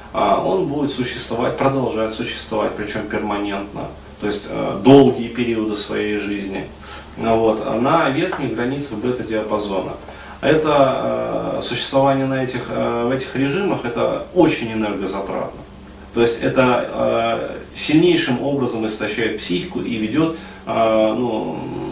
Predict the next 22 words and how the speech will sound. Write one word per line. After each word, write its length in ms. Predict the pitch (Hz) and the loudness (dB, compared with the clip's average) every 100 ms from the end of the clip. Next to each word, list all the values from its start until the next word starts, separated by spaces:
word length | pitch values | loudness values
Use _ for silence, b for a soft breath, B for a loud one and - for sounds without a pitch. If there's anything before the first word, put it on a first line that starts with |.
| - 123 | -6 2
к 60 | 190 | 8
очень 340 | 185 - 110 | 8 8 0
быстрому 440 | 113 - 98 98 | 0 -2 -4 -4
разрушению 540 | 95 98 95 - - - | -4 -4 -6 -6 -6 -4
организма. 520 | - 190 - - - - - - - - | -4 -2 -2 -4 -10 -14 -18 -18 -18 -12
Вот, 240 | - 104 110 | -6 -4 -4
и 40 | |
психики 440 | - 87 80 - | -4 -2 -2 -2
организма. 580 | 120 107 113 107 92 90 - B B B | -2 0 0 0 -2 -4 -6 B B B
А, 280 | 120 107 101 | 2 2 4
поэтому 720 | 139 214 226 190 160 127 117 107 | 2 2 2 0 2 2 0 -2
тело 300 | - 214 170 | 0 2 2
делает 360 | 131 175 165 135 | 4 2 2 0
выбор. 400 | 117 107 95 95 - - - - - - | -2 -2 -2 -4 -6 -20 -20 -20 -20 -4
То 80 | 117 | -2
есть 140 | 117 | 0
оно 180 | 160 214 | 0 2
выбирает 520 | 180 139 139 - - | 2 0 0 0 0
меньше 400 | 131 151 147 127 | 0 0 0 -2
из 100 | 104 | -4
двух 240 | 104 131 104 | -2 -2 -2
зол. 360 | 107 92 - | -2 -2 -2